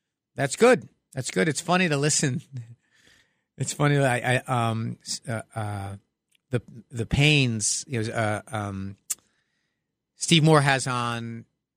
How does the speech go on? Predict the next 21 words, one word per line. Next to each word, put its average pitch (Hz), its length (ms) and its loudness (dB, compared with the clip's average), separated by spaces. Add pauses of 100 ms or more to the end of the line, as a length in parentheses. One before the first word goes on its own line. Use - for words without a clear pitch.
(200)
uh, 104 440 -12 (280)
the 117 60 -12
guys 113 560 -6 (200)
who, 107 360 -10 (240)
from 113 160 -10
Payne 127 300 0
Capital, 139 480 0
who 107 240 -12
kind 120 180 -10
of 101 60 -14
talk 117 260 -6
about 110 220 -4
investment 117 360 -4
advice 101 280 -8
in 104 80 -10
the 101 80 -10
hour 110 240 -6
before 104 260 -12
we 113 140 -8
come 101 180 -10
on. 92 160 -14